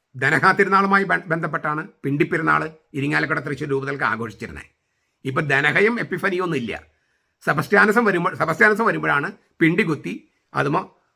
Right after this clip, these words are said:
ആ, അല-, ഈ തോ-, തോരണം നട്ടുന്നത്. തിരിതെളിക്കലും ഇല്ല, എപ്പിഫനിയും ഇല്ല. കർത്താവിനൊക്കെ പുറത്താക്കി.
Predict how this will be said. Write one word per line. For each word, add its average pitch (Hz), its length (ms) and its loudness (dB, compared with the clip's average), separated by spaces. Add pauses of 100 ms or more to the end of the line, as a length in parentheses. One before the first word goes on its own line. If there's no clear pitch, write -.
(120)
ആ, 127 80 -6 (560)
അല-, 143 180 0
ഈ 143 420 0 (260)
തോ-, 151 160 -2 (100)
തോരണം 151 320 2
നട്ടുന്നത്. - 440 -8 (800)
തിരിതെളിക്കലും 190 520 4
ഇല്ല, 262 240 -2 (540)
എപ്പിഫനിയും 202 520 2
ഇല്ല. 233 200 -4 (120)
കർത്താവിനൊക്കെ 190 460 4
പുറത്താക്കി. 127 600 -6